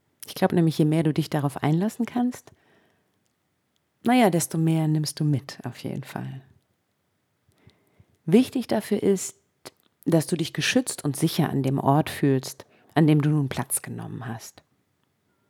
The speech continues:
Sei allein, aber fühl dich nicht einsam, denn ich reise mit dir.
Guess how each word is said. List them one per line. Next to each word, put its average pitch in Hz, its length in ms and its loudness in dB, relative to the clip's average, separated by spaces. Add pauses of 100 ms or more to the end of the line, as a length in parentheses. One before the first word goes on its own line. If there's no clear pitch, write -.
(1080)
Sei 190 300 0
allein, 202 600 4 (840)
aber 151 140 2
fühl 233 260 6
dich 214 160 4
nicht - 280 0
einsam, 139 600 -6 (680)
denn 151 220 0
ich - 300 0
reise 151 300 -2
mit 135 280 -2
dir. 123 200 -12